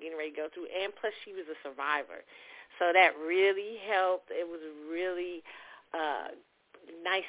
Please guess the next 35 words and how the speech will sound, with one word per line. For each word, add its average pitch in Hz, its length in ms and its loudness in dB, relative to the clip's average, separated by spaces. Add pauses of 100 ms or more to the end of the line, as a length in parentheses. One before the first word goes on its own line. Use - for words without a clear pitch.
to 180 160 -2
hear 180 480 -2
that 151 320 -2
comforting 160 800 -8
voice 160 280 -2 (120)
from 147 160 -8
her. 151 560 -2
So - 80 -10
I 120 240 0
appreciate 175 400 -6
her. 165 120 -2 (520)
And 202 220 -2
it 262 100 -2
was 202 160 -4 (140)
so 196 180 4
great. 170 200 2 (120)
Shout 214 200 2
out 220 120 0 (160)
to 180 80 -4
this 160 220 -6
lady. 147 400 -2 (800)
When 247 360 6
they 202 240 4
give 208 200 -4
you 180 200 -8
this 160 200 -6
little 151 240 -2
packet, 208 500 2
they 143 140 0
give 139 320 -6
you, 135 400 -10
they 170 160 2
give 175 240 -4
you 175 240 -8
this, 151 240 0